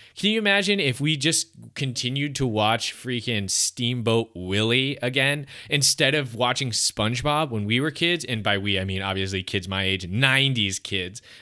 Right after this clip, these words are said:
Obviously, only nineties kids re-, even remember SpongeBob, so that's the only people I'm making sense to right now. But you know what I'm talking about? Like, ha-, give new ideas an opportunity to be in the spotlight.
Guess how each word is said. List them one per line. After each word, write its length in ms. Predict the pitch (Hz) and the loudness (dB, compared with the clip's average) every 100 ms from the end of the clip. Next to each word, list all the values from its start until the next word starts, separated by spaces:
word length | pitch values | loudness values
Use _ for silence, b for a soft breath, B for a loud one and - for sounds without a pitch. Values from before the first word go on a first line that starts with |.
| - | -6
Obviously, 460 | 127 127 127 113 _ _ - | -2 -2 0 -2 _ _ -4
only 200 | 143 127 | 0 0
nineties 440 | 107 110 104 104 | 2 2 2 0
kids 240 | - 98 92 | 0 -2 -2
re-, 100 | 104 | -4
even 240 | 131 110 98 | -2 0 0
remember 420 | 95 120 123 95 | 2 2 4 0
SpongeBob, 600 | - 90 85 - 85 87 | 0 -4 -8 -6 -6 -2
so 80 | 104 | 0
that's 200 | 107 - | 0 0
the 100 | 110 | 0
only 120 | 98 | -2
people 260 | 92 98 90 | -2 -6 -6
I'm 200 | 87 - _ | -8 -12 _
making 280 | 117 98 95 | -2 -2 -2
sense 300 | - 143 139 | 0 0 -2
to 160 | - 90 | -6 -10
right 160 | 87 | -10
now. 160 | 90 80 B B B | -10 -12 B B B
But 100 | 214 | 0
you 140 | 226 | 2
know 60 | 233 | 2
what 40 | |
I'm 60 | 220 | 0
talking 380 | 226 220 214 214 | -2 -2 -2 -2
about? 300 | 214 208 - | 0 -2 0
Like, 220 | 160 - b b | 0 0 b b
ha-, 180 | 202 - - 131 | -2 -2 -2 -2
give 480 | 147 220 247 185 - b b b | 2 2 0 -4 -12 b b b
new 360 | 123 135 185 185 | -2 2 4 4
ideas 600 | 151 120 127 113 95 92 | 2 2 2 2 0 -2
an 180 | 110 | -4
opportunity 1000 | 104 110 110 101 - 101 98 95 92 90 _ _ - | -2 -2 -2 -4 -2 -2 -2 -4 -6 -8 _ _ -8
to 100 | 120 | -8
be 260 | 98 117 110 | -4 0 0
in 120 | 98 | 0
the 80 | 95 | -2
spotlight. 640 | - 90 - 90 71 - | -4 -6 -8 -14 -14 -16